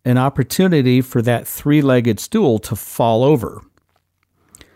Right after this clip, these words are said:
So we're good on our medications, we're good on our nutrition and our hydration,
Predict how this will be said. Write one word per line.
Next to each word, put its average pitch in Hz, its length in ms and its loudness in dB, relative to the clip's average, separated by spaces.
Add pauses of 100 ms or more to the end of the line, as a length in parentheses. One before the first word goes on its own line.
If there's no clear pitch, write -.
(320)
So 135 320 0
we're 123 180 2
good 147 220 2
on 170 160 2
our 190 120 2
medications, 151 880 0
we're 131 120 2
good 127 220 2
on 139 160 2
our 139 80 4
nutrition 139 640 2
and 127 160 2
our 139 140 2
hydration, 123 680 -2